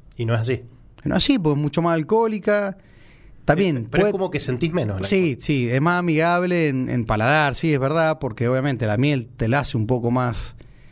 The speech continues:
Speaker 2: eh, amigable, como dice Agustín, más,
Speaker 1: <laughs>
Speaker 2: más pasa-, más pasable,
Speaker 1: Te la
Speaker 2: pasable.
Speaker 1: enmascara.
Speaker 2: Sí, pero muchas veces la gente dice, "No, tráeme una Hani", creyendo que va a tomar la, la cerveza más suave. Y la más suave puede ser una Blonde, una Cream Ale,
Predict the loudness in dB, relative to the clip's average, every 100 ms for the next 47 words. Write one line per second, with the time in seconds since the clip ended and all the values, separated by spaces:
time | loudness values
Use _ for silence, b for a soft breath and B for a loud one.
0 | B -8 -2 -2 -2 -4 -8 -14 -20 -20
1 | -20 -20 -10 0 2 2 2 0 0 0
2 | 0 0 0 -2 -4 -2 -2 -2 -2 -2
3 | -2 -2 -2 2 2 2 -2 -2 -2 0
4 | 0 -2 0 -2 -2 -10 B 2 2 4
5 | 0 -8 -20 -20 -20 -20 -20 -20 -20 -16
6 | 0 0 0 -2 0 0 0 -2 -2 -2
7 | 0 -2 -2 -2 -2 -2 -2 -2 -2 -2
8 | -2 -2 -4 -2 -2 0 0 0 -2 0
9 | -2 0 -2 -2 -6 b b b b b
10 | 0 0 0 0 0 0 0 -2 -2 -2
11 | -2 -8 -10 -2 0 0 0 0 0 -2
12 | 0 2 2 2 -2 -4 -2 -2 0 0
13 | 0 -2 -4